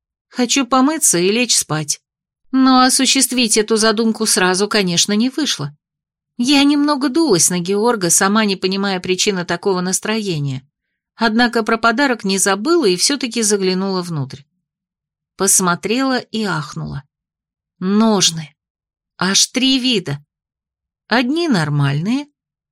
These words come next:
вторые — красивые и богатые, а третьи — чистое безумие. Третьи были усыпаны бриллиантами от и до. «Он сумасшедший», сказала вслух, и обернулась в поисках жреца.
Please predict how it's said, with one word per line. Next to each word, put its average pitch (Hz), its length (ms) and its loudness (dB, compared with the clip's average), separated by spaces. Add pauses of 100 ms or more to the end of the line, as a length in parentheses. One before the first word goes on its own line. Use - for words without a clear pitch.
(180)
вторые — 311 540 2
красивые 190 640 2
и 208 160 0
богатые, 202 640 0
а 170 60 -4
третьи — 233 500 0
чистое 254 500 -2
безумие. 226 580 -4 (500)
Третьи 311 380 4
были 247 240 -2
усыпаны 240 500 0
бриллиантами 190 880 0
от 320 340 -4
и 233 120 -2
до. 151 300 -2 (1120)
«Он 302 260 0
сумасшедший», 240 960 0 (380)
сказала 190 500 0
вслух, - 480 -6 (380)
и 233 160 2
обернулась 262 680 2
в - 60 -10
поисках 254 420 0
жреца. 247 560 -2